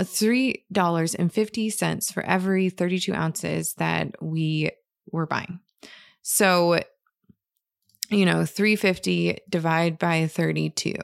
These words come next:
So that was, like, ten cents. So roughly, we could even round it up to eleven, but we'll just keep simple numbers. So ten cents per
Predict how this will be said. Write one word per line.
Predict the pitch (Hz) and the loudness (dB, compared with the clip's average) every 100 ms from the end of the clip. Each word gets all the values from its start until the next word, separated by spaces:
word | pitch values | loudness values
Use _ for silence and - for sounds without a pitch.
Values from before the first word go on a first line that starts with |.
| 190 - _ _ _ _ _ | -10 -12 _ _ _ _ _
So | - 190 | -2 2
that | 190 | 2
was, | 196 190 | 2 2
like, | 175 - | 0 0
ten | 175 180 175 | 0 2 2
cents. | - - - - - - _ _ - - - _ _ _ _ _ _ _ | 0 -6 -6 -6 -6 -12 _ _ -20 -20 -20 _ _ _ _ _ _ _
So | - 233 165 165 | 2 4 4 4
roughly, | 165 165 - 170 | 2 0 -2 0
we | 185 | 2
could | 196 | 4
even | 185 | 6
round | 180 165 170 | 6 6 4
it | 160 | 2
up | - | 2
to | - | 0
eleven, | 151 147 135 - - | 0 0 -2 -4 -4
but | - 165 | -4 0
we'll | 180 | 0
just | 175 - | 0 -2
keep | 185 - - | -4 -6 -12
simple | - - 190 185 | -10 -2 -2 0
numbers. | 175 151 - 175 | 0 0 -4 -2
So | - 185 | 0 0
ten | 175 196 233 247 | 0 0 2 2
cents | - 170 160 | 2 0 0
per | - - - 196 | 0 0 2 -2